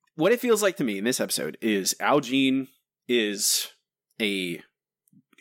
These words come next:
a, a, a, a seasoned professional and wrote this episode, and it makes sense. It goes from A to B to C, and I,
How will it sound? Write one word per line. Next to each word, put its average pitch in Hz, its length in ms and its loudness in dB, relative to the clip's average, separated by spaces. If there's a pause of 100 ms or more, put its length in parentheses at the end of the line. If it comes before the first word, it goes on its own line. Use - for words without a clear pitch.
(120)
a, 190 160 -4 (120)
a, 90 280 -6 (240)
a, - 100 -10 (220)
a - 60 -6 (240)
seasoned 113 460 -2
professional 180 720 -2 (320)
and 107 300 0
wrote 131 220 0
this 135 180 0
episode, 160 420 2
and 135 320 0
it 131 200 -2
makes 135 280 0
sense. 95 360 -4
It 107 100 -4
goes 131 220 2
from 135 160 0
A 123 200 2
to 117 80 0
B 113 140 2
to 101 80 -2
C, 110 460 -2 (440)
and 110 520 0 (480)
I, 110 220 -2